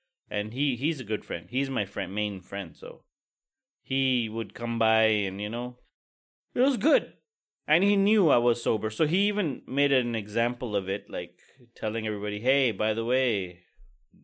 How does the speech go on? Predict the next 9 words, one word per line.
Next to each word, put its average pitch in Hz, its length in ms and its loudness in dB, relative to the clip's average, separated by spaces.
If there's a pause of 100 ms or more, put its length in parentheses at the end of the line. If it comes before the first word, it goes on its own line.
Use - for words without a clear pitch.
(160)
Baba 107 300 0
Gucci's 110 500 -6
been 95 200 -8
sober 127 420 -4
four 113 260 -4
and 113 120 -6
a - 20 -2
half 113 240 -4
months. 123 540 -8